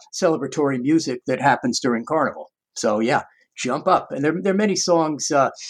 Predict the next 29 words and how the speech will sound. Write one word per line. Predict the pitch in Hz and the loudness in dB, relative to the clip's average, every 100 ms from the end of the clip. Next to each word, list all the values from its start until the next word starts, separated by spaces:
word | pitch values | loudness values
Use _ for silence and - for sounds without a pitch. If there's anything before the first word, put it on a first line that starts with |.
| - - | -14 -2
uh, | 143 123 127 135 | 0 2 0 -2
that, | 135 | -2
you | 185 | 0
know, | 139 113 | 2 2
with | 131 | 0
the | |
title, | 127 143 127 | -2 0 2
Everybody | 127 139 135 127 | 2 2 2 2
Jump | - 135 147 | 0 -2 2
Up, | 135 - | 0 0
Jump | 147 131 | -4 0
Up | 139 131 | 0 0
and | 131 | 2
Wave | 131 127 | 2 2
Your | 131 | -2
Flag, | 139 127 123 123 - | 0 2 2 -2 -4
uh, | 123 117 | -2 0
so | - 135 | 2 2
forth | 131 120 | 2 0
and | 139 - | 0 0
so | 131 117 | 2 2
on. | 104 110 _ _ _ _ _ _ _ | 0 -6 _ _ _ _ _ _ _
So | - | -4
it | 190 | 0
seems | 220 175 | 0 0
like | 165 | -2
an | |
appropriate | 139 - 139 139 127 - | -2 0 0 2 -2 0
title. | 127 123 92 | 2 2 -2